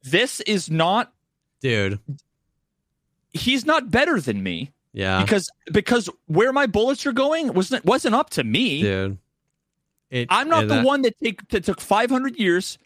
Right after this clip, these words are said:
Speaker 1: to bring my gun up to look through the sight. I'm not the one jerking the gun around left and right with every time I get hit. I'm not the one unable
Speaker 2: Yeah.
Speaker 1: to fucking control the recoil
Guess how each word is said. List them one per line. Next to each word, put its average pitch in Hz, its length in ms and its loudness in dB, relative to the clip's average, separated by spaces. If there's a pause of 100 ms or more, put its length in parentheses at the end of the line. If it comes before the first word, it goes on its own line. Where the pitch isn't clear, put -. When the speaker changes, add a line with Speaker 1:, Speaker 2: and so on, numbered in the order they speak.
(160)
Speaker 1:
to 180 100 0
bring 180 260 0
my 214 140 2
gun 170 400 0
up - 240 0
to 147 120 -2
look 147 200 0
through 156 140 -2
the 151 100 0
sight. 120 400 0
I'm 180 160 2
not 285 200 0
the 302 60 0
one 185 440 0 (120)
jerking 190 440 -2
the 226 60 0
gun 185 200 2
around 135 340 0
left 123 240 0
and 240 120 0
right 156 240 0 (260)
with 143 320 -2
every 151 360 2
time 151 280 0
I 143 80 2
get 135 260 -2
hit. - 280 -4 (240)
I'm 175 180 0
not 240 180 0
the 269 100 0
one 170 420 0 (280)
unable 226 380 2
Speaker 2:
Yeah. 208 40 0
Speaker 1:
to 196 140 -4
fucking 196 440 -2
control 185 420 0
the 269 80 0
recoil 196 680 0